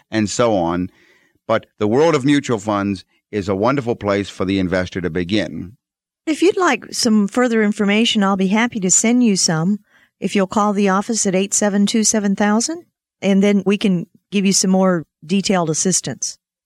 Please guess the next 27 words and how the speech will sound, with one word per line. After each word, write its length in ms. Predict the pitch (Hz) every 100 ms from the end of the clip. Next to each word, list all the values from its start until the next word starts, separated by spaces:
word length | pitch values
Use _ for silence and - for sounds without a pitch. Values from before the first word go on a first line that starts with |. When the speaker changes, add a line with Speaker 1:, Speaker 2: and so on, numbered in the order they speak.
| _ _ _ _
Speaker 2:
Well, 160 | 247
Doug, 180 | 269 330
what's 380 | 302 523 554 -
new 240 | 285 277
in 320 | 262 180 208 208
the 100 | 180
world 460 | 165 185 196 190 -
of 180 | 170 160
estate 460 | - - 175 170
planning? 600 | - 160 156 151 120 - _ _ _ _
Speaker 1:
Well, 200 | 135 135
in 120 | 143
the 140 | 135 214
area 160 | 214
of 60 | 101
estate 340 | - 202 -
planning, 280 | 110 90 90
Linda, 220 | 92 95 -
I 80 | 180
don't 180 | 127
know 240 | 117 117 110
if 300 | 92 95 - _
you 420 | 107 151 185 - -
noticed 460 | 98 87 92 -
very 240 | - 90 90
much, 200 | 90
but 100 | -